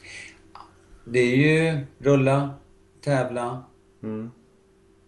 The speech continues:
Speaker 1: Och, eh, sen är det ju så att man... Man, eh, man, eh, man hookar upp på seminarier, kollar lite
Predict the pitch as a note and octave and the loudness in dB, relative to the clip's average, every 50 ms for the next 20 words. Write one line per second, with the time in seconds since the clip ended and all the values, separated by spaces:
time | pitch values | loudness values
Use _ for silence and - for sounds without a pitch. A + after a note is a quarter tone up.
0 | _ _ _ _ _ _ _ _ _ _ _ _ _ _ _ _ _ _ _ _ | _ _ _ _ _ _ _ _ _ _ _ _ _ _ _ _ _ _ _ _
1 | _ _ _ _ _ _ _ _ _ - C3 B2 A#2 - - - _ - F2 A2 | _ _ _ _ _ _ _ _ _ -6 -4 -4 -4 -4 -8 -14 _ -8 -4 -2
2 | B2 A#2 A#2 A#2+ A#2 A#2 A#2 - - C3+ C#3 C#3 F2 D#2 G2+ C#3 F3+ F3 - C3 | 0 2 2 2 2 0 -2 -2 0 0 2 2 2 0 0 0 -2 0 0 0
3 | G2+ F#2+ - A2 G#2+ G#2 G2+ G2+ G2+ G#2+ A2+ A#2 A2 G#2+ G#2 G#2 G#2 G#2 G#2 G#2 | -2 -2 -4 -4 -4 -4 -4 -6 -8 -8 -6 -6 -6 -6 -6 -6 -6 -6 -4 -4
4 | G2+ G2+ G2 G2 G2 G2 - - _ _ _ _ _ _ _ _ _ _ _ _ | -4 -4 -4 -6 -8 -10 -16 -20 _ _ _ _ _ _ _ _ _ _ _ _
5 | _ _ - - - - - _ _ _ _ _ _ _ _ _ _ - F#2+ G2+ | _ _ -12 -12 -12 -14 -20 _ _ _ _ _ _ _ _ _ _ -14 -10 -6
6 | G2+ F#2+ F#2 F#2 F#2 F#2 F#2 F#2 F2+ F2+ F2+ F2+ F2 F2 F2+ F2 F2 E2+ F2 F2 | -4 -2 -2 0 0 0 -2 -2 -4 -4 -6 -6 -4 -4 -4 -4 -4 -4 -4 -6
7 | E2+ E2 E2 E2 D#2 D2+ D2+ D2 - - - - G#2+ A#2 C#3 D3+ C#3 - - C#3 | -6 -4 -4 -4 -4 -4 -6 -8 -12 -14 -10 -6 -2 0 0 0 0 0 0 2
8 | C3+ C#3 C#3+ C#3+ - C#3 C3+ - C3+ B2 B2+ B2 B2+ B2+ B2+ B2 A#2+ A#2+ B2 B2 | 2 2 2 0 -2 -4 -4 -2 -2 -2 -2 -2 0 0 0 0 0 0 0 0
9 | B2 A#2+ B2 B2 B2+ C3 C3+ - _ _ _ _ _ _ _ _ _ _ _ _ | 0 -2 -4 -6 -8 -12 -14 -16 _ _ _ _ _ _ _ _ _ _ _ _
10 | _ _ _ _ _ _ _ _ _ _ _ _ _ _ _ _ _ _ _ _ | _ _ _ _ _ _ _ _ _ _ _ _ _ _ _ _ _ _ _ _
11 | _ _ _ - C3+ C3 C3 A#2+ A#2+ B2 A#2+ - B2 B2+ B2 B2 B2 | _ _ _ -2 0 0 2 2 0 0 0 0 2 2 2 2 0